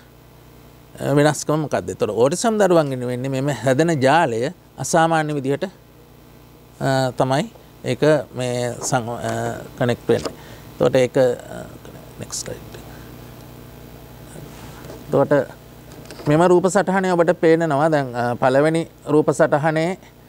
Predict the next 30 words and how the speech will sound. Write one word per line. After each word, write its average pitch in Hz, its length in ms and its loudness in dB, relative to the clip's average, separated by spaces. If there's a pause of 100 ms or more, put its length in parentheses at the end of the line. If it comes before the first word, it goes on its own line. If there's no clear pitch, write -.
(260)
අපිට 151 240 2
සාමාන්‍ය 160 500 4
දරුවෙකුගේ 156 640 4 (120)
මොලේ 143 400 0
සෑදීම 120 480 0
දැන් 113 240 -4 (100)
ඒ 135 180 4 (720)
බීට 139 360 2 (140)
සහ 147 280 0
බී 147 220 2
සීට 143 340 0
අපි 117 180 0
කියමු 131 260 0
සෛල 123 280 2
තුනක් 156 380 0
සම්බන්ධ 135 520 -2
වෙන 139 200 0
ආකාරය. 104 480 -4 (260)
නමුත් 135 280 -2
ඕටිසම් 185 420 2 (100)
දරුවෙකුගේ 156 720 2
මොලේ 139 240 -4
සම්බන්ධ 139 440 -2
වෙන 143 120 0 (240)
ආකාරය 135 440 0
තමයි 151 280 -2
දෙවන 156 300 2
රූප 147 180 2
සටහනේ 123 380 -2
පෙන්වන්නේ. 113 500 -4